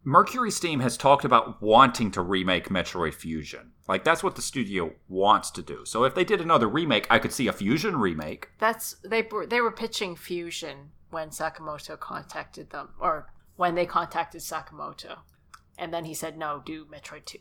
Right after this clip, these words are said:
Speaker 1: So what you are suggesting, Crystal, is that Sakamoto might be the one who would push for a Super Metroid remake.
Speaker 2: I can see it. That one will, oh gosh, the fans.
Speaker 1: The fans. To, do you, is that what you think, Crystal, that they would try to bring it more in line with how Metroid works nowadays?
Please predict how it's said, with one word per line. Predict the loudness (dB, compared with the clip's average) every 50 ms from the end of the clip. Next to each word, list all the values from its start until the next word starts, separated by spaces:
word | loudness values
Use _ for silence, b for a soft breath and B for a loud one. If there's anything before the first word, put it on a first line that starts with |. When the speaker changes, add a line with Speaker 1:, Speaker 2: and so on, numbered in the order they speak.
| _ -6
Speaker 1:
So | 4 4 6 8
what | 8 6 4 4
you | 4 6
are | 6 6
suggesting, | 4 0 2 4 2 4 4 0 -2
Crystal, | 0 0 -2 0 -2 -4 -2
is | -4 -4
that | -4 -4 -2
Sakamoto | 2 2 4 4 4 2 4 6 4 4 4 2 0 2 4
might | 4 2 2 2 0
be | -4 -2
the | -2 -2 2
one | 4 4 4 4 2 -2
who | -2 -2 -4 -2
would | -2 -4 -4 -4 -2
push | -2 -2 -2 -2 -6 -8
for | -2 0 0 0 0
a | -2
Super | -2 -4 -4 -4 -2 -2
Metroid | -2 -2 0 -2 -4 -4 -4
remake. | -6 -10 -14 -14 -16 -20 _ -20 -20 -20 _ _ _ _ -10 -8 -6 -6 -6 -8 -10 -12 -16 -18 -20 -20 -20 -14 -12
Speaker 2:
I | -10
can | -8 -8 -6
see | -6 -6 -6 -6
it. | -8 -8 -12 -14 _ _ _ _ 2
That | 8 8 8 10 10
one | 8 8 8 6
will, | 6 6 6 4 2
oh | -2 -2 -2 -2 -4 -4
gosh, | -8 -8 -8 -8 -8 -8 -10 -10
the | -12 -14
fans. | -14 -14 -14 -14 -14 -14 -16 -16 -14 -14 -10 -8
Speaker 1:
The | -8 -4
fans. | -2 0 0 0 -2 -4 -6 -10 -14 -14 _ _ -8
To, | -8 -8 -8 _ _ _ -20 _ -18 -4
do | 4 4 6
you, | 6 4 2 0
is | 0 4 8
that | 8 8 8
what | 6 2
you | -2 0
think, | 0 0 0 2
Crystal, | 2 0 0 2 0 0
that | 0 2 4
they | 4 4 4
would | 4 2
try | 4 4 4 2
to | 2
bring | 2 2 2 2 2
it | -2 -2
more | 0 2 4 4 2 2
in | 0 -2
line | 0 2 4 4 4 4 0 -4
with | -4 0 4
how | 4 4 4
Metroid | 4 0 -2 -2 -2 -2 -2 -2 0
works | 0 0 0 0 -4 -2
nowadays? | 2 4 4 4 4 0 0 -2 -2 -6 -8 -12